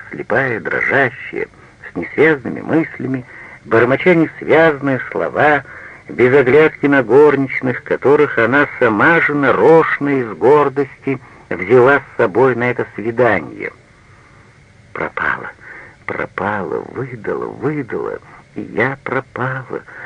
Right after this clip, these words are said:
Я выдала ему себя, он всё заметил, и ложь моих глаз, и спотыкающиеся мои ноги, и то, что я дрожала.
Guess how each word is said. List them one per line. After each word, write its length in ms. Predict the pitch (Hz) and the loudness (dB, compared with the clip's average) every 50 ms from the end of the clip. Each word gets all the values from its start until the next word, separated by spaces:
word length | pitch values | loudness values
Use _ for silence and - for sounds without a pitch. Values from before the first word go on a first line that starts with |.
| - - | -16 -14
Я 300 | - 85 87 101 123 123 | -12 -6 0 2 2 2
выдала 500 | 104 - 107 131 151 151 143 151 147 139 | 2 -2 -4 -4 -4 -2 -2 0 0 0
ему 280 | 139 139 131 135 135 127 - - | 0 -2 -2 -4 -6 -6 -8 -10
себя, 320 | - 127 120 110 117 117 117 | -10 -6 -2 0 0 0 0
он 160 | 110 113 113 - - | -2 -4 -6 -8 -6
всё 160 | - 127 120 | -4 -4 -2
заметил, 640 | 113 113 113 110 107 101 92 - - - - - - - - - - - 110 | -2 -4 -6 -4 -6 -6 -8 -8 -10 -8 -8 -8 -8 -10 -14 -14 -14 -12 -6
и 120 | - 95 | 0 0
ложь 360 | 107 101 110 117 113 - - - | 2 4 4 4 4 2 0 -4
моих 300 | 107 110 107 104 98 92 | -6 -6 -6 -6 -8 -8
глаз, 420 | 98 95 90 85 82 69 58 - - - - - - - - - - - - | -8 -6 -6 -6 -8 -8 -10 -12 -14 -16 -20 -20 -20 -18 -18 -18 -16 -10 -4
и 120 | - 110 | -4 -4
спотыкающиеся 880 | 110 - - 120 - 120 - - 117 117 113 110 107 - 117 104 - 104 | -2 -2 -2 -2 -2 -2 -2 0 0 0 0 -2 -2 -6 -6 -6 -6 -8
мои 200 | 104 107 113 113 | -6 -6 -6 -4
ноги, 460 | 110 107 107 101 90 80 - - 71 | -2 -2 0 0 -2 -2 -6 -8 -14
и 40 | 78 | -8
то, 160 | - - 123 | -4 -4 -2
что 200 | 110 - - - | -2 -2 -4 -2
я 120 | 117 113 107 | -2 -2 -2
дрожала. 640 | 104 110 117 120 110 - 110 101 90 73 60 53 - | 0 0 0 0 0 0 -2 -2 -2 -4 -4 -6 -8